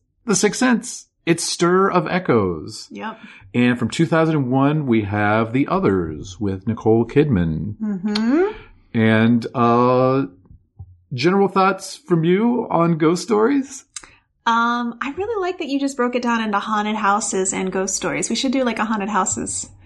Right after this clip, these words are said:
Speaker 2: thing. But anyways, what's my point? I don't know. <laughs>
Speaker 1: Do you believe in ghosts?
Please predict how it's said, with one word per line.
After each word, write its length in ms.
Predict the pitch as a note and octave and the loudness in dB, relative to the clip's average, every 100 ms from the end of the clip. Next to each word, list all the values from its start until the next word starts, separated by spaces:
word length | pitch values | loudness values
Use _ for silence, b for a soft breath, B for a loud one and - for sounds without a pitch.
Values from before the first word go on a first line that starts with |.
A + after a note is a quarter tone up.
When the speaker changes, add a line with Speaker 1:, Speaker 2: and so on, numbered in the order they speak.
| b b b - | b b b -12
Speaker 2:
thing. 380 | - - - - - _ _ - | -8 -8 -8 -12 -20 _ _ -6
But 160 | G#3 G3 | -2 -2
anyways, 500 | E3+ B2 E3+ - - - - G#3 | -2 -4 -6 -8 -12 -20 -18 -12
what's 280 | G#3+ G#3 G#3+ | -10 -8 -10
my 80 | |
point? 280 | G3 F3 - - | -10 -10 -8 -6
I 80 | G#3 | -6
don't 140 | F#3 | -4
know. 120 | - | -2
<laughs> 1160 | - - - - - C#4+ - B3 - _ _ - | -4 -6 -10 -14 -10 -10 -8 -12 -14 _ _ -6
Speaker 1:
Do 80 | B2 | -2
you 100 | F#3 | 2
believe 200 | G#3+ A3 | 2 2
in 80 | F#3 | 2
ghosts? 420 | G#3 A3 - | 0 -2 -6